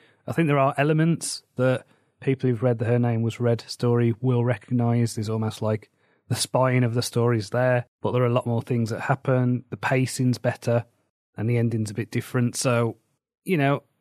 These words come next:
it's similar enough that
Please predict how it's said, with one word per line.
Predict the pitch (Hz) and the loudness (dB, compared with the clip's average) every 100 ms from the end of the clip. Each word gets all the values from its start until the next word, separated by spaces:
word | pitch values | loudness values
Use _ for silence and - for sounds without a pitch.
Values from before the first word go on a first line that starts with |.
| - | -6
it's | 185 - - | -6 -6 -10
similar | - 147 139 135 135 - _ - | -4 -2 0 0 -2 -4 _ -4
enough | 127 127 127 - - _ _ _ _ - | -2 0 -2 -4 -20 _ _ _ _ -4
that | 110 113 | -2 -2